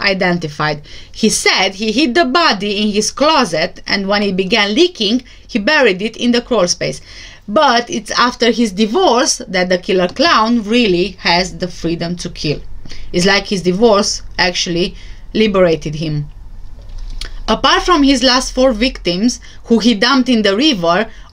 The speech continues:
all of the other victims were buried under his house in the crawl space. John's victims were all teenage boys and young men. He would usually pick the ones which were drifters,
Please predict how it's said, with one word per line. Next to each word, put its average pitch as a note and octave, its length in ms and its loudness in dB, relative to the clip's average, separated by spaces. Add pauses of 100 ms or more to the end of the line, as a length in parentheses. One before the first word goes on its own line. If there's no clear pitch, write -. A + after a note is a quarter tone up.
(100)
all D4+ 300 4
of C4+ 160 2
the C4 140 0
other B3+ 340 2
victims G#3 560 -2
were G#3 160 2
buried G3 540 0
under A#3+ 400 2
his A#3 260 -4
house G#3+ 460 0 (200)
in A3 140 -2
the G#3 140 2
crawl A3 260 2
space. D3+ 460 -4 (440)
John's E4 380 4
victims A3+ 640 0
were A3 280 2
all D#4 320 6
teenage A#3+ 520 0
boys E3 360 0
and G#3 200 2
young G#3+ 340 2
men. D#3+ 280 -2 (300)
He B3+ 120 2
would B3+ 200 6
usually F4+ 420 4
pick C4+ 400 -4
the A#3+ 100 2
ones A3 480 0
which A#3 200 -4
were A3 100 -2
drifters, A#3 760 0